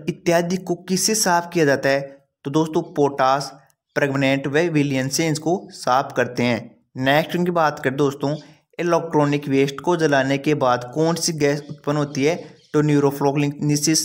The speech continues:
जो गैस होती है यह उत्पन्न होती है। इसका राइट ऑप्शन है बी, न्यूरोटिक्नेसेंस होती है, गैस होती है जो कि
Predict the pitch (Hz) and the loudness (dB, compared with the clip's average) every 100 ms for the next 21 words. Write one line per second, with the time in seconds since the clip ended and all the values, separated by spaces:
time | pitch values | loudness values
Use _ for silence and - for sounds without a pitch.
0 | 160 151 151 151 131 143 156 151 139 170 | -6 -2 -2 0 0 0 -2 -2 -2 -2
1 | - - _ - _ - _ - 139 151 | -8 -20 _ -20 _ -20 _ -6 0 2
2 | 151 151 147 147 139 127 151 156 156 143 | 2 0 -2 0 -4 0 0 0 -8 -10
3 | - 139 135 135 135 147 143 123 143 185 | 0 2 2 0 -4 -2 -2 0 -2 -2
4 | - - _ _ _ _ _ _ _ _ | -8 -20 _ _ _ _ _ _ _ _
5 | - 139 139 139 - 139 147 151 147 - | -8 0 0 0 -4 -2 2 0 0 -8
6 | - 156 160 - 147 143 139 147 151 139 | -2 -2 -2 -4 -4 -2 -2 -2 0 -2
7 | 143 143 135 131 147 160 160 180 | -2 -6 -6 -6 -4 -4 -6 -8